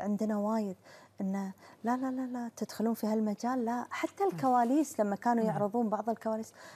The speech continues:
Speaker 1: "لا، لا، لا،
Speaker 2: اللقطات،
Speaker 1: ما
Speaker 2: نعم.
Speaker 1: نبي، ما نبي، ما نبيكم تدخلون هالمجال". كانوا دايمًا خايفين إنه العالم هذه عالم سيء.
Speaker 2: نعم.
Speaker 1: آه، الحين الفكرة تغيرت.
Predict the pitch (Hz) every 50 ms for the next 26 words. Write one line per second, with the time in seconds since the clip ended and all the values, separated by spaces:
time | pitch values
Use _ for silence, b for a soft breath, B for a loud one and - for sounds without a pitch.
0 | B B - 226 226 190 254 254 254 247 247 240 247 175 170 165 156 214 220 240
1 | 262 269 247 247 240 220 - 208 214 226 240 262 269 247 - 254 240 214 - -
2 | 214 220 233 247 240 - 262 247 - 262 240 - 240 - - - 233 233 233 220
3 | 214 220 220 208 214 208 - 220 B B B B B B B B - - 294 302
4 | 302 262 - 294 311 320 320 320 285 - - 233 220 220 - - 277 285 254 240
5 | 226 214 208 202 196 190 190 _ _ _ _ _ _ 202 196 190 220 240 254 254
6 | 226 208 196 208 214 202 240 247 262 277 B B B B B B B B - 185
7 | 202 214 214 214 208 202 202 - - - - - - - 226 220 214 196 180 175
8 | - - _ _ - 202 190 151 151 151 151 - _ B B B B B B B
9 | B _ - 214 196 190 190 190 190 190 190 190 185 180 180 185 185 180 185 -
10 | _ _ _ _ _ - 220 - - - 320 381 403 381 339 320 _ _ _ _
11 | _ _ _ - - 214 196 196 196 196 185 - 254 - - 247 233 - 226 214
12 | 220 220 214 220 214 220